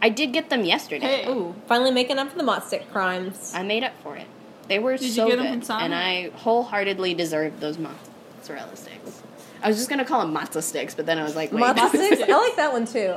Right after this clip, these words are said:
Speaker 3: I like calling them Mott sticks,
Speaker 1: Matzo
Speaker 3: but matzo
Speaker 1: sticks.
Speaker 3: sticks could be also good. Okay,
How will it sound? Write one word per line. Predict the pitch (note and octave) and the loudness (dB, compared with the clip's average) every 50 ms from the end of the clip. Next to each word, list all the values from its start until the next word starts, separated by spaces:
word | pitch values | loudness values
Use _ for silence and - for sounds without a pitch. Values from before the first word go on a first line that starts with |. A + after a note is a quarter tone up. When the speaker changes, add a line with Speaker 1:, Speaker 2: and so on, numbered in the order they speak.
| - - | -2 2
Speaker 3:
I | G#3 B3+ E4 | 2 4 4
like | G4+ - | 2 2
calling | - A4 A4 G#4+ F4+ | 2 2 2 2 2
them | C#4 A3+ | 0 2
Mott | G3+ G3+ A3 - - | 2 0 0 0 -2
sticks, | - - E4 D#4+ | -4 0 2 2
Speaker 1:
Matzo | D4 B3+ - | 2 4 2
Speaker 3:
but | A#3+ - | 2 2
matzo | G#3 A3+ B3 D#4 D#4+ G#4 G4 | 4 2 2 2 2 0 -4
Speaker 1:
sticks. | - | -2
Speaker 3:
sticks | - F4 F4 F4 - - - | -2 -2 -2 -2 -4 -6 -8
could | - B3 G3+ | -8 -6 -2
be | A3+ G3+ | 0 2
also | F#3 F#3 F#3 - G#3 F#3 | 2 2 0 -2 -4 -4
good. | F3+ F3+ E3+ D#3+ D#3+ E3 E3+ - - - - - - - - - - - - - - - - - - - - - - - - - F#3 | -2 -2 -2 -2 -2 -6 -8 -12 -16 -20 -20 -20 -20 -20 -20 -20 -20 -20 -20 -20 -20 -20 -20 -20 -20 -20 -20 -20 -20 -20 -14 -8 -4
Okay, | F#3 G3+ F#3 F3 F3 F#3 | 0 2 2 2 2 0